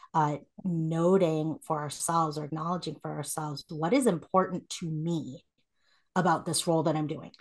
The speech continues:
What is important to me about m-, how I'm showing up in this relationship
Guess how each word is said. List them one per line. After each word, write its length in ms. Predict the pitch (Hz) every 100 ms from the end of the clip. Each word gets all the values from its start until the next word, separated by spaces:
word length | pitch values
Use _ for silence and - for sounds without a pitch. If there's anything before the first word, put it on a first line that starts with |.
| _ _
What 160 | 185 185
is 140 | 202
important 420 | 220 214 226 214 -
to 120 | - 208
me 440 | 214 214 190 180
about 460 | 180 165 165 160 - _
m-, 160 | 175 180 -
how 320 | - 175 170
I'm 280 | 185 185 185
showing 360 | - 175 175
up 220 | 175 160 -
in 140 | 175
this 220 | 160 151 165
relationship 580 | 151 147 - 143 -